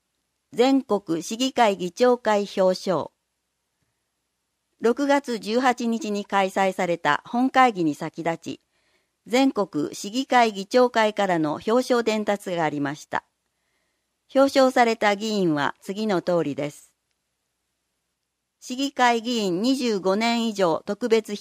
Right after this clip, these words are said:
表彰。北浦守兼議員。正副議長四年以上一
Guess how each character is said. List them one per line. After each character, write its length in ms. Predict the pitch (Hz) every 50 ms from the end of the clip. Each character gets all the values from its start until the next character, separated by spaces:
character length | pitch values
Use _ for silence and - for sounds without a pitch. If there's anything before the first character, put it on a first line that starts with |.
| - 202
表 140 | 190 170
彰。 280 | - - 147 123 - - _ _ _ _ _ _ _ _ _ _ _ _ _ _ _ _ _ _ _ _
北 300 | - - - 254 262 233
浦 200 | 214 190 180 160 160
守 280 | 165 175 196 240 247
兼 300 | - - 233 220 208 202
議 120 | 180 190 185
員。 280 | 175 156 131 - - _ _ _ _ _ _ _ _ _ _ _ _ _ _ _ _ _ _ _ _ _ _
正 300 | - - 269 277 269 254
副 300 | - - - 220 196 175
議 120 | 190 185
長 380 | - - 175 151 139 - - - -
四 160 | 214 220 240
年 360 | 254 262 269 269 262 240 -
以 140 | 262 247 220
上 240 | 202 202 180 165 -
一 160 | 208 196